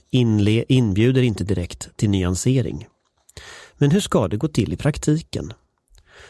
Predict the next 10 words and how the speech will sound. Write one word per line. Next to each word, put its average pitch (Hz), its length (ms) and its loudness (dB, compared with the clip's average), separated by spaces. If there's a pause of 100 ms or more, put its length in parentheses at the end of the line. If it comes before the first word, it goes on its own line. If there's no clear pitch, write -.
(240)
Autonoma 151 560 4
vapensystem 113 880 0
har 117 140 0
funnits 117 440 2
sedan 110 140 2
åttiotalet 131 960 -2 (100)
inom 117 260 2
exempelvis 101 540 0
luftvärn. 117 720 -2 (560)
Kritikerna 127 680 0